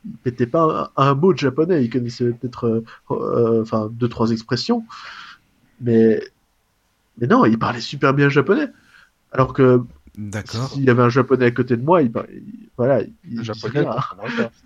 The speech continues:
Speaker 1: C'était juste, euh, un japonais ne comprendrait pas du tout.
Speaker 2: Oui.
Speaker 1: Mais ça donnait cette impression, en tout cas. Il avait vraiment l'accent, tout ça, tu dis, « Waouh, incroyable. »
Speaker 2: D'accord.
Speaker 1: Mais, mais basiquement, tout ça pour te dire,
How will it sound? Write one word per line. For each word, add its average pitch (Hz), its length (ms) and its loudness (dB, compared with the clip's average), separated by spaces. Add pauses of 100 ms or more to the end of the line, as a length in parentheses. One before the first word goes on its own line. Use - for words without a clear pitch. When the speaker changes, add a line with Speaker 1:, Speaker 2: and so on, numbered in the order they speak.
(220)
Speaker 1:
C'était 127 280 -2
juste, 147 300 -2
euh, 117 220 6
un 120 120 4
japonais 139 300 0
ne 135 40 -2
comprendrait 127 420 -8
pas 151 140 2
du 120 140 -6
tout. - 340 0 (520)
Speaker 2:
Oui. 131 260 4
Speaker 1:
Mais 135 100 6
ça 131 140 0
donnait 208 240 2
cette 190 160 -6
impression, 147 400 -2
en 143 40 2
tout 120 120 -6
cas. 113 180 4 (100)
Il 113 220 2
avait 110 160 0
vraiment 147 240 4
l'accent, 147 400 2
tout 147 80 -8
ça, 170 160 -6
tu - 140 -12
dis, « - 40 -20 (120)
Waouh, - 280 -6
incroyable. » - 360 -8 (640)
Speaker 2:
D'accord. 123 420 4
Speaker 1:
Mais, 117 60 0
mais 113 60 4
basiquement, 160 520 0
tout 175 80 -8
ça 240 140 2
pour 170 160 -10
te 131 100 -10
dire, 208 320 -6